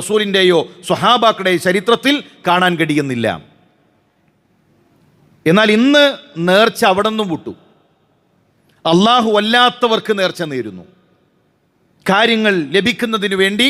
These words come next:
മുഹിയുദ്ദീൻ ഷെയ്ഖിന് കോഴിയെ നേർച്ചയാക്കുന്നു. അത് ഉള്ളാളിലേക്ക് എത്തുമ്പോൾ ആടായി മാറുന്നു. അത്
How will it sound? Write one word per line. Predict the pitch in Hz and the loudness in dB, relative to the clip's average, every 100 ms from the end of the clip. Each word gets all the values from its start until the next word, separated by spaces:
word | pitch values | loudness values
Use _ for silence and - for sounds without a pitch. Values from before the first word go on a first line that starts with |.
| 254 - _ _ _ _ _ - | -2 -14 _ _ _ _ _ -4
മുഹിയുദ്ദീൻ | 151 202 202 214 202 | 0 2 2 0 0
ഷെയ്ഖിന് | 208 185 190 185 - - | 2 2 0 -2 -4 -4
കോഴിയെ | 175 214 240 220 | 2 2 2 2
നേർച്ചയാക്കുന്നു. | 190 175 190 185 180 175 175 - - _ _ _ _ _ _ _ _ _ _ _ - | 0 -2 0 0 0 -4 -4 -12 -20 _ _ _ _ _ _ _ _ _ _ _ -4
അത് | 190 190 | 2 4
ഉള്ളാളിലേക്ക് | 190 240 254 254 247 240 | 4 2 4 2 0 -2
എത്തുമ്പോൾ | - 214 208 170 151 | -4 -2 -2 0 0
ആടായി | 214 254 240 226 | 2 4 2 2
മാറുന്നു. | 208 196 190 185 180 - _ _ _ _ _ _ _ _ _ _ - | 0 0 -2 -8 -12 -20 _ _ _ _ _ _ _ _ _ _ -4
അത് | 202 | 0